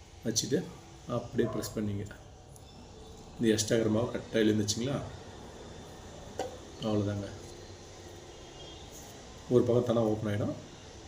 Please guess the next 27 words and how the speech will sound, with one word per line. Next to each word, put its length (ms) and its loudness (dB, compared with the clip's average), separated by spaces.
ஒரு 160 8
பக்கம் 160 6
இப்படி 140 6
எடுத்துட்டு 280 4
லைட்டா 340 2
இப்படி 100 2
பண்ணிங்கன்னா 300 2
பாருங்க, 260 2
கரெக்டா 260 8
வந்துச்சுங்களா? 460 8
இது 160 4
லைட்டா 340 6
ஒரு, 80 8
இந்த 180 8
வாய் 240 10
பகுதியில 280 6
லைட்டா 320 8
ஒரு 120 6
ப்ரெஸ் 200 0
பண்ணீங்க. 260 4
எனக்கு 160 4
என்ன 160 2
அது 240 6
ஓப்பன் 220 2
ஆகாம 220 2
இருக்கு 200 2
வெந்ததுக்கப்புறம். 540 -4